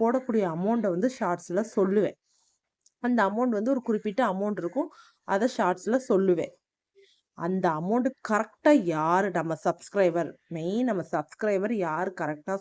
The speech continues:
சொல்றீங்களோ அவங்களுக்கு அந்த அமௌண்ட்டை வந்து நான் லைவா ஜிபே பண்ணி விட்டுருவேன். அதுக்கப்புறம் தேர்ட் கண்டிஷன் பார்த்தீங்கன்னா, நம்மளுடைய YouTube சேனல்ல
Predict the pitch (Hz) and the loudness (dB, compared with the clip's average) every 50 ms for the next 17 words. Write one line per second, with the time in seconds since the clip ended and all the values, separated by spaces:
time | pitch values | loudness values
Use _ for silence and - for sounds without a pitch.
0 | - - 156 151 180 185 180 175 180 180 165 156 151 151 165 180 208 - - - | -4 -4 -2 -2 0 -2 0 -2 -2 -2 -2 -4 -4 0 0 0 0 -2 -6 -20
1 | - _ _ _ - 196 214 233 254 247 208 202 - 254 247 220 180 160 151 151 | -20 _ _ _ -2 2 2 2 4 2 0 0 0 0 -2 0 -2 -2 -4 -2
2 | 170 175 180 185 170 156 143 156 202 285 302 262 220 185 160 160 170 175 185 175 | -2 -2 -2 0 -2 -2 -2 0 0 0 2 2 0 0 0 0 2 2 2 2
3 | 160 185 285 302 - - _ _ _ _ _ - 233 262 262 - - 202 - - | 2 0 -2 -2 -4 -16 _ _ _ _ _ -2 0 0 0 2 2 0 0 0
4 | 165 143 147 147 147 127 - - 147 135 139 131 - _ _ _ _ _ _ _ | -6 -8 -6 -6 -6 -6 -6 -8 -10 -8 -8 -8 -10 _ _ _ _ _ _ _
5 | _ - 160 170 180 180 196 180 180 185 180 190 196 202 196 214 208 220 233 220 | _ -8 -4 -4 -4 -2 -4 -4 -2 0 0 0 0 -2 0 2 2 4 4 2
6 | 226 - 185 160 165 156 - 190 185 185 170 170 156 147 - 165 151 165 160 156 | 0 -2 -2 -4 -4 -4 -4 -4 -4 -4 -4 -4 -6 -6 -6 -8 -8 -8 -8 -6
7 | 156 156 160 165 165 170 175 - - - - 311 285 285 - 185 185 202 202 208 | -4 -4 -2 -2 -2 -4 -4 -8 -16 -16 -12 -10 -8 -4 0 0 0 0 0 0
8 | 208 196 185 180 175 165 160 160 165 165 170 170 175 175 165 180 190 208 196 - | 0 0 2 0 0 -2 -2 -4 -4 -2 -2 -2 -2 -2 -2 -2 -4 -4 -2 -4
9 | 226 220 - - 190 175 175 165 | -6 -6 -4 -4 -4 -2 -2 -4